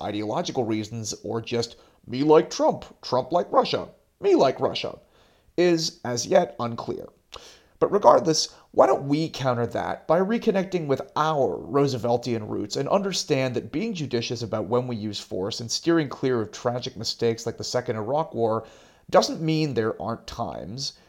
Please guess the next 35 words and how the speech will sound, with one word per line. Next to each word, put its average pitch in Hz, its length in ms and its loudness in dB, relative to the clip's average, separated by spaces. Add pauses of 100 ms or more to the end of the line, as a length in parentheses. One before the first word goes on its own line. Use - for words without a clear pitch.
(140)
when 143 160 4
an 156 100 2
intervention 147 680 0
really 165 320 0
is - 460 -6
the 123 120 -10
best 117 320 -2
option 98 420 -8
to 101 60 -10
save 104 360 -2
the 107 60 -8
most 101 340 -4
people. - 480 -6 (880)
And 151 140 0
there 202 120 4
are 214 60 2
things 208 400 2
worth 135 320 -2
physically 190 480 -2
fighting 208 380 0
for, - 420 -8 (280)
as 104 140 -2
Ukrainian 180 560 -2
men 123 200 0
and 117 180 -2
women 190 260 4
struggling 123 460 0
to 110 80 -2
hold 120 220 4
on 117 140 2
to 110 60 0
freedom 170 380 0
keep 165 260 -6
reminding 143 520 0
us - 180 -10